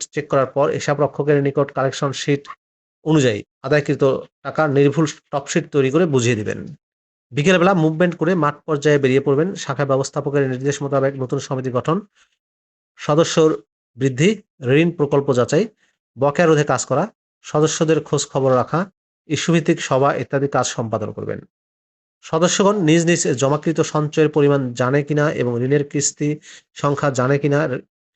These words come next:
সংস্থার ঋণ কার্যক্রমের অন্যান্য নিয়মকানুন জানে কিনা পর্যবেক্ষণ করবেন।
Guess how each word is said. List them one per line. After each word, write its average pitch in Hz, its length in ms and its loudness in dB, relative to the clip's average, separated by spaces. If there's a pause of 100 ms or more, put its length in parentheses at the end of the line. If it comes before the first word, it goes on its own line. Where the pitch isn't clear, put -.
(200)
সংস্থার 143 600 -2
ঋণ 143 140 2
কার্যক্রমের 147 520 2
অন্যান্য 143 580 0 (460)
নিয়মকানুন 139 540 2
জানে 131 260 2
কিনা 147 220 0
পর্যবেক্ষণ 113 480 -2
করবেন। 101 360 -6